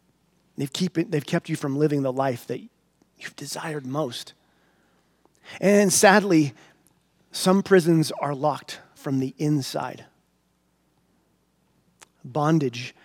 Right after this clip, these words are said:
due to the vice grip that vice and addiction has on us. In chains, locked in addiction and dysfunction, the, where the prisoner holds the key and is locked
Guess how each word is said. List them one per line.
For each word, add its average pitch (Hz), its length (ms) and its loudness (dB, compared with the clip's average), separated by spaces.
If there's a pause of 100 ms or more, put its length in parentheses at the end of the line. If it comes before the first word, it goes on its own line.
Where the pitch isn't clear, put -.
(220)
due 143 140 -4
to 135 140 -8
the 127 80 -4
vice 131 340 -2
grip 113 340 -10 (160)
that 123 300 -14
vice 127 640 -10
and 127 100 -10
addiction 113 640 -10 (240)
has - 240 -14
on - 160 -14
us. - 300 -16 (1400)
In 160 180 4
chains, 143 500 0
locked 143 280 0
in 147 80 0
addiction 135 420 -2
and 127 100 -2
dysfunction, 139 600 -2
the, 131 100 -6 (240)
where 165 160 0
the 160 80 2
prisoner 185 600 2 (220)
holds 165 360 0
the 139 100 -4
key 123 380 -2 (1120)
and 143 80 -2
is 131 160 -4
locked 151 500 0